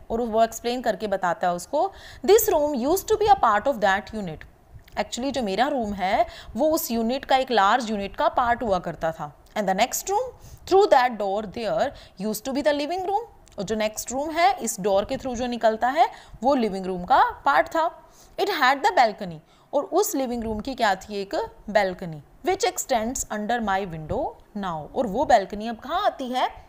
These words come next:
मेरी विंडो के नीचे भी आती है, क्योंकि एक ही बड़ा रूम था, इस बड़े रूम के दो पार्ट्स कर दिए गए, तो वो बालकनी जो उस रूम के नीचे बनाई गई थी वो अब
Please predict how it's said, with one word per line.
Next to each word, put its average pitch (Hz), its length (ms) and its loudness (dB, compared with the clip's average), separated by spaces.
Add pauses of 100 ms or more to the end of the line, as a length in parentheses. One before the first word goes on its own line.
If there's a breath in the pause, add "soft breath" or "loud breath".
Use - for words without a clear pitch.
(120)
मेरी 240 320 -2
विंडो 180 280 -4
के 339 300 -6
नीचे 208 320 -4
भी 185 100 -4
आती 170 260 -4
है, 185 80 -6
क्योंकि 226 300 -6
एक 220 120 -8
ही 240 60 -2
बड़ा 185 260 2
रूम 302 260 -2
था, 392 280 0 (340 loud breath)
इस 302 140 0
बड़े 240 220 4
रूम 254 180 0
के 277 100 -2
दो 220 180 0
पार्ट्स 185 400 -2
कर 277 160 4
दिए 277 240 -2
गए, 359 300 4 (240 loud breath)
तो 254 60 2
वो 247 140 4
बालकनी 208 440 2
जो 277 140 -2
उस - 240 -6
रूम 311 180 0
के 311 120 -2
नीचे 254 260 -4
बनाई 196 280 -2
गई 180 180 -6
थी 349 300 -6 (260 loud breath)
वो 269 120 0
अब 254 440 4